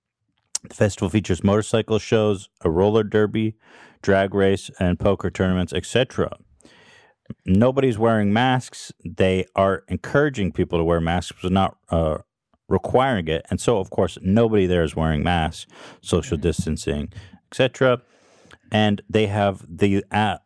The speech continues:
lineup band. The headliner is Smash Mouth. <laughs> Apparently, they just have a bunch of really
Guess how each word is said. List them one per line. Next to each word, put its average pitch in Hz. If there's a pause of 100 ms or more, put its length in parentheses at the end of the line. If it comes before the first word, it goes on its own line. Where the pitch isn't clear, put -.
lineup 101
band. 76
The 101
headliner 98
is 95
Smash 127
Mouth. - (380)
<laughs> - (920)
Apparently, 120
they 98
just 95
have 95
a 82
bunch 90
of 76
really 80